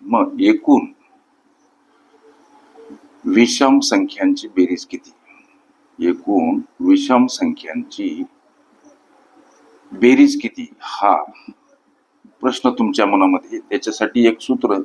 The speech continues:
एन वर्ग. एक एन म्हणजे काय? नंबर. एकूण विषम संख्या किती? पन्नास, म्हणून पन्नासचा वर्ग करा, अर्थात दोन हजार पाचशे. ही बेरीज आम्हाला सापडते. हे झालं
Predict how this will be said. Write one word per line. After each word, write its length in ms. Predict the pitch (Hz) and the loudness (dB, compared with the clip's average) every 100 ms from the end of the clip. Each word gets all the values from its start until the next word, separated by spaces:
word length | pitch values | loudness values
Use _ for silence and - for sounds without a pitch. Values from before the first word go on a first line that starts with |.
| - | -4
एन 260 | 104 107 104 87 | 0 0 0 -2
वर्ग. 260 | 82 - 82 _ _ _ _ _ _ _ _ - | -4 -6 -20 _ _ _ _ _ _ _ _ -2
एक 260 | 120 117 - | 0 0 0
एन 200 | 107 113 | 2 4
म्हणजे 240 | 123 123 120 | 4 2 0
काय? 180 | 120 127 | -2 -2
नंबर. 300 | 101 92 80 - _ | -2 -6 -8 -10 _
एकूण 480 | - - 370 320 311 | -2 -2 2 2 4
विषम 300 | 269 269 294 | 2 2 -2
संख्या 380 | 254 - 262 269 | -2 -4 -4 -4
किती? 240 | - - | -6 -6
पन्नास, 460 | - 117 110 95 85 | -6 -4 -2 -4 -4
म्हणून 200 | 104 110 123 _ _ _ _ _ _ - | -8 -8 -10 _ _ _ _ _ _ -2
पन्नासचा 480 | 117 120 131 135 139 | 4 4 4 2 0
वर्ग 300 | 113 92 85 | 2 0 -4
करा, 200 | - 76 - _ _ _ _ _ _ _ _ _ _ _ - _ - | -12 -20 -20 _ _ _ _ _ _ _ _ _ _ _ -20 _ -4
अर्थात 360 | 98 95 110 110 | -4 -2 -2 -2
दोन 300 | - 101 98 | 0 2 2
हजार 280 | 92 98 95 | 0 0 0
पाचशे. 440 | 95 87 - - - - _ _ _ _ _ _ _ _ | 0 -2 -2 -6 -6 -6 _ _ _ _ _ _ _ _
ही 120 | - | 2
बेरीज 420 | 127 110 123 127 110 | 2 6 6 6 4
आम्हाला 320 | 95 95 90 | 0 -2 -6
सापडते. 600 | - 85 82 71 _ _ _ _ _ _ _ _ _ _ _ _ _ _ _ - | -8 -14 -12 -12 _ _ _ _ _ _ _ _ _ _ _ _ _ _ _ 0
हे 180 | 113 | 4
झालं 340 | 120 123 127 | 4 6 4